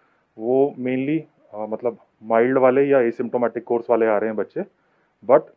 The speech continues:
less than one year वाले बच्चों को ज़्यादा खतरा है, क्योंकि एक तो उनकी immunity, immune system develop नहीं होता, उनकी innate immunity, जो हम कहते हैं ना, रोगों से लड़ने की हमारी जो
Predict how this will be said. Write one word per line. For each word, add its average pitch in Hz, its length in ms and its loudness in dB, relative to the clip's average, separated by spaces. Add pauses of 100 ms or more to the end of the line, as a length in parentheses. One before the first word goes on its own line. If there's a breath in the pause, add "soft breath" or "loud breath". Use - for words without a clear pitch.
less 123 200 2
than 151 160 -2
one 139 160 4
year 151 160 4
वाले 143 180 2
बच्चों 131 260 -2
को 139 120 2
ज़्यादा 110 240 2
खतरा - 320 -10
है, 95 80 -10 (460)
क्योंकि 131 220 -6
एक 131 140 -6
तो 139 80 -4
उनकी 139 240 -8
immunity, 127 400 -6
immune 131 320 -6
system 131 360 -8
develop 120 340 2
नहीं 143 140 -4
होता, 139 380 -6
उनकी 123 260 -8
innate 131 320 -2
immunity, 135 320 -2
जो 143 120 -2
हम 139 60 -4
कहते 135 220 -2
हैं 202 60 -4
ना, - 40 -4
रोगों 139 200 0
से 139 120 -6
लड़ने 123 240 -4
की 131 100 -8
हमारी 123 220 -4
जो 131 220 -4